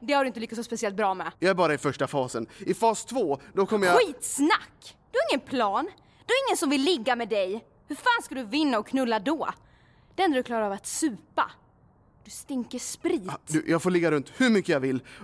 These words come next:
Speaker 2: Och med kvinnor som är bra mycket sexigare än dig.
Speaker 1: Jag inte undra på att du aldrig har några pengar.
Speaker 2: Ja, men du, det är inte jag som är otrogen mot alla mina partners. Jag vet din nuvarande man om den.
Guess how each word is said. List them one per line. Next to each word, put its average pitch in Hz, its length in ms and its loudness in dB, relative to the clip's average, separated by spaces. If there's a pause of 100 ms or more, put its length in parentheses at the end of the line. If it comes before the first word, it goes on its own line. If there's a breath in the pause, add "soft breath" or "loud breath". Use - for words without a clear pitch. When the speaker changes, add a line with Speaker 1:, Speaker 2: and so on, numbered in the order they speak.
Speaker 2:
Och 175 80 2
med 185 120 2
kvinnor 208 240 2
som 190 120 2
är 185 40 4
bra 220 260 2
mycket 175 240 -4
sexigare 151 540 0
än 151 80 2
dig. 208 360 0
Speaker 1:
Jag 311 100 0
inte 320 140 0
undra 285 220 2
på 294 220 -4
att 302 120 -2
du 339 60 0
aldrig 247 200 2
har 240 60 0
några 226 100 -4
pengar. 208 420 0
Speaker 2:
Ja, - 60 -4
men 170 80 2
du, 156 180 4 (120 soft breath)
det 175 80 2
är - 20 6
inte 147 140 0
jag 160 140 0
som 147 100 0
är 151 40 4
otrogen 143 560 0
mot 135 140 -2
alla 123 180 0
mina 117 180 -2
partners. - 480 -8 (200 loud breath)
Jag 135 160 0
vet 185 160 2
din 180 100 0
nuvarande 175 460 2
man 147 160 2
om 196 260 2
den. 123 260 0